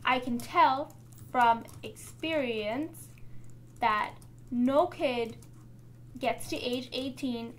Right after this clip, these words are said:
and does not want to leave home, especially one as sheltered as this kid would have been.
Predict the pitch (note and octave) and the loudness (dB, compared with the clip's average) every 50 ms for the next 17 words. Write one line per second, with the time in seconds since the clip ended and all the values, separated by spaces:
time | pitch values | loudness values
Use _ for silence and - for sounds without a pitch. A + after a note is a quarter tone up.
0 | - - A3+ A3+ G#3+ G#3+ G#3+ G#3 A#3 B3+ C4 C4 - - B3 A#3+ A#3 A#3+ A#3 A#3+ | -10 -8 -6 -6 -6 -6 -4 0 0 2 2 2 0 0 -2 -2 -2 -2 -4 -6
1 | A3+ A3 - - A3+ - - - B3 - - - - - - - - - - - | -8 -8 -8 -8 -8 -8 -8 -10 -12 -14 -16 -18 -20 -20 -20 -18 -18 -18 -18 -18
2 | - - - - - - - - - - - E4+ E4 - - - - - - G4+ | -20 -20 -20 -20 -18 -16 -14 -14 -12 -10 -10 -8 -8 -6 -8 -10 -10 -4 -2 0
3 | F#4 F4 - - D#4 C#4 C4+ B3+ A#3 G#3 G#3+ A3+ A#3 A3+ A3 G#3+ G#3 - - - | 0 0 -2 -2 -2 -2 -2 -2 -2 -2 0 0 2 2 0 -2 -6 -8 -6 -2
4 | B3 C4+ D#4 D#4 D#4 - - C#4 B3+ B3 B3 A#3+ A3+ A#3 - C#4 D#4 C4 A#3 - | 2 4 4 2 2 0 0 0 0 0 0 -2 -4 -4 -2 -2 -2 -2 -2 -2
5 | - F4 F4+ F4+ - - - C4 B3+ B3+ B3 C#4+ D#4 E4 C4+ B3 D#4+ F#4 D#4 - | -2 -2 -2 -2 -4 -6 -6 -4 -2 0 0 0 0 0 0 2 2 2 2 0